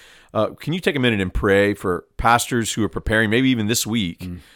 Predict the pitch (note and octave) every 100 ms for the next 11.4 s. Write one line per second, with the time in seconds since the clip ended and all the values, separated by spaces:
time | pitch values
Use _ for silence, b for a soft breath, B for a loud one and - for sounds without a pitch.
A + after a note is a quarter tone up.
0 | b _ - A2 A2+ G#2+ G#2 G#2 - -
1 | C3+ C3+ A#2 - B2 A#2+ G#2 G#2 G#2+ G#2+
2 | G2 - - G#2+ - G#2 G#2 G2 F2 G#2
3 | G2+ F2+ E2+ B B B B _ F#2+ F#2
4 | - G#2+ G#2 G2+ G2+ G2 - A2 A#2+ G#2
5 | A#2+ G#2+ G2 - - - G#2 - E2+ D#2+
6 | E2 D2+ G2 G2+ E2 - F#2 F#2+ b b
7 | b b b b b C3+ C#3 D3 C3 C#3
8 | C#3+ C#3 C3 B2 A#2+ A#2+ - - C#3 C3+
9 | - B2 A#2+ C3 C3 B2+ B2+ - - C#3
10 | C3+ B2 A2+ A#2+ B2+ B2+ B2 A#2+ A2 A2
11 | A2 A2 A2